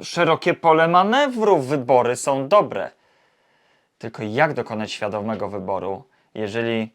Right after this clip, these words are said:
powiedzmy to, stoisz w silosie, a to spada na ciebie tona ziaren, wiele ton ziaren i w pewnym momencie zamiast wybierać to jedno, jedyne, ukochane, najcudowniejsze ziarenko,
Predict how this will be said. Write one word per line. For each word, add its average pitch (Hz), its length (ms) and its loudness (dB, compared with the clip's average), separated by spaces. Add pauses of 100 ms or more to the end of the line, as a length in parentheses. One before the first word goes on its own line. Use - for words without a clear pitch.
(160)
powiedzmy 101 380 -10
to, 104 300 -8 (200)
stoisz 147 440 -2
w - 140 -20
silosie, 113 560 -6 (340)
a 123 120 0
to 127 100 -6
spada - 340 -4
na 120 140 -4
ciebie 110 440 -4 (840)
tona 110 400 -2
ziaren, 98 580 -2 (360)
wiele 156 440 4
ton 120 240 -4
ziaren 110 520 2
i 120 140 -8
w - 60 -18
pewnym 123 240 -6
momencie 120 440 -6
zamiast 123 420 -2
wybierać 127 360 -2
to 123 140 -2
jedno, 127 240 0
jedyne, 123 360 -4
ukochane, 120 560 -6
najcudowniejsze 120 720 -6
ziarenko, 120 580 -4